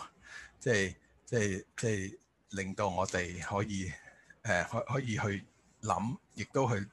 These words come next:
做嘅一樣嘢。跟住，跟住呢，跟住就講第三同第四禍啦。噉第三同第四禍，或者 shame on you number three and shame on you number four。噉點解我哋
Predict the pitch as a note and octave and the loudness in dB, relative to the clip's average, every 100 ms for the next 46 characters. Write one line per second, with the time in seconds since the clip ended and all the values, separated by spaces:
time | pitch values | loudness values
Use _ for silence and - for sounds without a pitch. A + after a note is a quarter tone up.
0 | - G2 F2 - F2 F2 G2 F#2+ F2 F2 | -4 -2 -2 -4 -6 -2 -2 -4 -6 -8
1 | - - - - - - - - - - | -10 -12 -18 -20 -18 -20 -20 -20 -20 -20
2 | _ _ _ _ _ _ _ - _ - | _ _ _ _ _ _ _ -20 _ 8
3 | F3 D#3 C#3 A#2+ A2+ G#2 - - - - | 10 10 10 10 8 4 -4 -20 -20 4
4 | E3+ F3 C#3 D#3 D#3+ E3 F3 D3+ A2 A2 | 8 10 12 12 12 10 10 12 12 10
5 | G#2 A#2 A#2+ A2 G2 G2 C#3 C3 C3+ - | 12 10 10 8 10 10 10 10 8 4
6 | F2+ D#2+ - F#2+ F2 - G2 F#2+ F2+ E2 | 0 -2 4 4 6 8 8 6 4 4
7 | E2+ F2+ - - - - C3 F3+ C3+ A2+ | 6 4 0 -18 -6 4 6 8 8 10
8 | - E3+ E3+ G#2 F#2+ G2 G2 - A2 G#2 | 10 10 10 8 6 8 8 8 8 10
9 | F#2 A2 B2+ - E3+ F3 D3 A2+ G#2 C#3 | 10 10 10 10 10 10 10 10 10 8
10 | D3 C#3+ C#3 C3 - D#3 D3+ D3 - F2+ | 8 8 8 6 8 12 12 10 4 2
11 | A2+ B2+ B2+ G2+ F#2+ - B2+ A#2+ A2+ G#2+ | 4 6 6 6 6 6 6 6 6 4
12 | - - G#2+ G2 - - - - G3 G#3+ | 4 4 6 6 2 -10 -6 8 10 12
13 | C#3+ F#3+ F#3+ E3+ B2 | 12 12 12 12 12